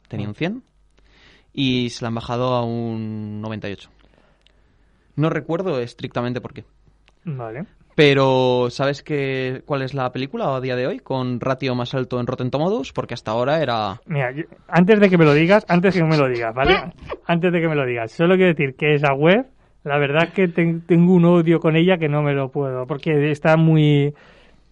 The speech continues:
Speaker 2: muy lejos de lo que yo opino. Hay algunas cosas que sí que opino igual, pero, uf, me cuesta, pero ahora sí.
Speaker 1: Yo he de decir que la que ellos consideran mejor película, yo no puedo juzgar porque no la he visto.
Speaker 2: A ver, ya
Speaker 1: Pero,
Speaker 2: verás.
Speaker 1: eh,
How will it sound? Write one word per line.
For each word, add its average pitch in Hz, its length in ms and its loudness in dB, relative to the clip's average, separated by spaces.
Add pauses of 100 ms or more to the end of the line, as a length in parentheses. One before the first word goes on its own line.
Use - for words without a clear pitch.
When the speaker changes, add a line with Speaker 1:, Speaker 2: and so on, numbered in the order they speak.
Speaker 2:
muy 175 320 6
lejos 190 440 6
de 170 120 4
lo 151 160 2
que 147 280 0
yo 156 200 4
opino. 139 280 -6
Hay 160 100 4
algunas 185 300 4
cosas 180 300 0
que 139 140 -6
sí 156 160 -8
que 165 80 2
opino 160 240 0
igual, 190 400 0 (160)
pero, 147 480 2
uf, 165 320 -2
me 143 100 -8
cuesta, 147 300 -4
pero 123 140 -8
ahora 127 120 -8
sí. 170 180 -6 (120)
Speaker 1:
Yo 143 100 0
he 151 40 6
de 165 60 4
decir 156 300 -2
que 120 540 -2
la 117 180 -6
que 117 160 -6
ellos 127 180 -6
consideran 143 400 -4
mejor 127 280 -8
película, 123 720 -4
yo 107 200 -12
no 117 80 -8
puedo 117 160 -6
juzgar 117 400 -10
porque 117 320 -10
no 104 140 -8
la 101 80 -8
he - 20 -8
visto. 117 380 -10 (180)
Speaker 2:
A 139 140 -8
ver, 123 100 -4
ya - 60 -14 (400)
Speaker 1:
Pero, 143 320 4
Speaker 2:
verás. 165 300 4 (180)
Speaker 1:
eh, 123 680 0